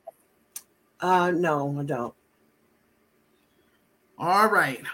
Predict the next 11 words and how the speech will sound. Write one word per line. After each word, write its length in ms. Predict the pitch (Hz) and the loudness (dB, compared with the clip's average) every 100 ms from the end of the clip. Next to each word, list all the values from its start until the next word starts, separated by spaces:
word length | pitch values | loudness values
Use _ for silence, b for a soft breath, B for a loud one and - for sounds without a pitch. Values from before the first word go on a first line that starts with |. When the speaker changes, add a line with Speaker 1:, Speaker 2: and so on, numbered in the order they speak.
| B - | B -6
Speaker 2:
Well, 380 | 175 208 214 202 | -2 2 2 2
I 80 | |
just 220 | 208 202 214 | 0 0 -4
wanna 200 | 214 190 | -2 -2
say 240 | - 202 | -2 -4
before, 560 | 180 175 202 196 190 185 | -4 -6 -2 0 0 0
um, 540 | 190 180 175 165 151 165 | 0 0 -2 -4 -8 -4
I 160 | 165 | -4
close 640 | 135 - 214 208 208 190 - | -4 -4 -2 -2 -4 -8 -6
this, 260 | 185 180 - | -6 -6 -2
um, 560 | 180 170 165 156 147 | 2 2 0 -8 -10